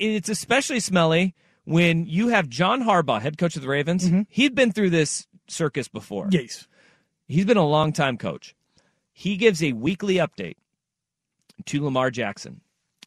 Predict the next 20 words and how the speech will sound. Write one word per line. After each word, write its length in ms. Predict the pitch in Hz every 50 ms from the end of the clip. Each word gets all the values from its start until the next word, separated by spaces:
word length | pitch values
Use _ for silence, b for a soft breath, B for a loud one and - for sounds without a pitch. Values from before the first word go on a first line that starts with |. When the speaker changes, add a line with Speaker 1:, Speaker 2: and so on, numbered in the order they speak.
| _ -
Speaker 1:
And 560 | 156 151 156 156 151 147 147 143 143 139 147 - _
I, 300 | - 151 175 196 208 202 - -
I, 220 | 139 151 147 143
I 100 | 139 143
have 320 | 135 123 127 170 190 185 -
to 60 | 180
give 200 | 165 156 160 135
credit 400 | - - 156 139 127 120 110 - - _ _ _
where 240 | 139 135 127 127 110
credit 360 | - - 143 135 135 127 123
is 160 | 120 107 95
due 260 | 87 101 120 127 123 131
on 140 | 131 135 135
this 200 | 135 131 - -
one 280 | 143 143 143 151 147 b b b b b b b
because 380 | - 123 123 - 151 143 131 123
it 180 | 156 151 165 151
is 140 | 147 131 143
absolutely 580 | 147 147 139 - - 151 147 120 135 131 123
glorious. 1500 | 101 98 95 95 107 123 120 117 117 117 117 113 113 113 113 117 117 113 110 107 104 95 85 73 67 - - - - -